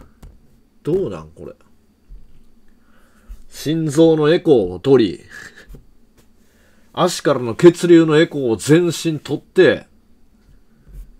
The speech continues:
なんもないって言われたけど、お前ら。どうしたらいいん、俺。<laughs> もう付き合っていくしかないんかなって言われたんやけど。は？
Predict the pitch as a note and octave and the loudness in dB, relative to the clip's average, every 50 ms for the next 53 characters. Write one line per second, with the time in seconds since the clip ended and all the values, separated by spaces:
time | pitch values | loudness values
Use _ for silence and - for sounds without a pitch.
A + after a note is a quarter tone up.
0 | _ _ _ _ _ _ - B2 D3 E3+ C#3 A2 G2+ G2 A2+ A#2+ A#2 G#2+ - - | _ _ _ _ _ _ -4 -2 -2 -2 -2 -6 -6 -6 -4 -2 -4 -4 -6 -10
1 | - F2+ E2+ F2 - - - - - D#2+ D#2+ D#2 C#2 - - - _ _ - A2+ | -14 -14 -12 -12 -14 -16 -18 -18 -18 -18 -18 -20 -20 -20 -20 -20 _ _ -12 -8
2 | G2+ A2 G#2+ - - B2+ G2 F2+ E2+ E2 E2+ E2+ - - - - _ _ - - | -8 -8 -8 -8 -8 -10 -10 -10 -14 -18 -18 -20 -20 -20 -20 -20 _ _ -20 -20
3 | - - - - - - _ - - _ _ _ _ _ _ _ _ _ _ _ | -20 -18 -20 -20 -20 -20 _ -20 -20 _ _ _ _ _ _ _ _ _ _ _
4 | _ _ _ _ _ _ _ _ _ - - _ _ _ _ _ _ _ _ _ | _ _ _ _ _ _ _ _ _ -20 -20 _ _ _ _ _ _ _ _ _
5 | _ _ _ _ _ - - - - - - - - - _ _ - - - - | _ _ _ _ _ -4 -4 -4 -4 -10 -16 -18 -20 -20 _ _ -20 -20 -20 -4
6 | - A#2 D3+ D#3 - - - - F3+ G3+ G#3+ G#3 - A3+ G#3+ G3 F#3 G#3+ A#3+ - | 0 2 2 2 2 0 -6 0 2 2 2 2 -2 -6 -8 -8 -6 -8 -10 -6
7 | - F3+ - B2 C3+ F#3 F3+ D3 A#2+ - G#2 F#2+ G2+ A2 G#2 G2 G2 - _ - | -4 -4 -2 -2 -2 -2 -2 -4 -6 -10 -10 -8 -6 -6 -6 -8 -10 -12 _ -14
8 | - - - B2 G2 G#2+ A2 A2 G#2 G2 - G2 F2+ F2 E2+ E2 E2+ E2 - - | -8 -6 -4 -4 -4 -4 -4 -4 -4 -6 -8 -10 -12 -12 -14 -16 -18 -20 -20 -20
9 | - - - - - - - - - _ _ _ - - _ - _ - G3+ C4 | -20 -20 -18 -20 -20 -20 -20 -20 -20 _ _ _ -20 -20 _ -20 _ -6 -4 -4
10 | - | -4